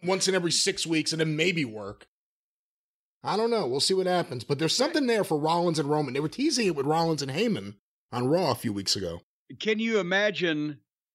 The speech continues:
Speaker 2: the promos Roman could cut on Franklin when he said, "Look at you. What have you become since we were together? Look at you, the state of you."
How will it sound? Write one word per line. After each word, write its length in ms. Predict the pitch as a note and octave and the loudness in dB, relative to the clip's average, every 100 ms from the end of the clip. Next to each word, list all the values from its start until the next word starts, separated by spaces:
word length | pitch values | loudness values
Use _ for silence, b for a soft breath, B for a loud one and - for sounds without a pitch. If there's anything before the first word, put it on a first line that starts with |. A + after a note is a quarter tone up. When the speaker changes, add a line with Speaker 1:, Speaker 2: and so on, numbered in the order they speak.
| C3 | -4
Speaker 2:
the 120 | C#3+ | -4
promos 600 | - G3+ G#3+ F#3+ F3+ C3 | 0 0 2 2 2 2
Roman 400 | D3+ F3 F3+ D3+ | 2 2 2 0
could 200 | D#3 A#2+ | -2 -4
cut 240 | D#3+ D#3+ | 0 2
on 400 | C#3+ C#3 B2+ A#2 - | 2 2 2 0 -4
Franklin 640 | - E3+ E3+ D3 B2+ F#2 - | -4 0 0 0 0 0 -2
when 160 | D3 | 0
he 80 | F3+ | 4
said, 240 | F#3 D#4+ D#4+ | 4 4 2
"Look 240 | F#4+ B3+ | 2 0
at 240 | D#4+ - | -2 -2
you. 260 | D#3 G#2 C#2 B2 | -2 -2 -4 -8
What 220 | C4 G#4+ | -2 -2
have 120 | D4 | 0
you 140 | F#3 | 0
become 800 | C#3+ D3 A#2 - B3+ C4+ D#3+ C3 | 0 -2 -2 -2 0 0 0 -2
since 300 | C3 F#3 - | -2 -2 -2
we 120 | F#3+ | -2
were 160 | A3 F3 | 0 0
together? 560 | D3+ C3 C#3 A2 F2+ D#2+ | -2 0 0 -2 -6 -6
Look 240 | A3 F4+ | -2 0
at 180 | D#4 - | 0 -2
you, 100 | F3+ | -4
the 180 | F#3+ C4 | -2 0
state 400 | - - C4+ C#4 | 0 0 0 0
of 160 | G#3 | 0
you." 340 | E3+ C#3 G2 | 0 0 -2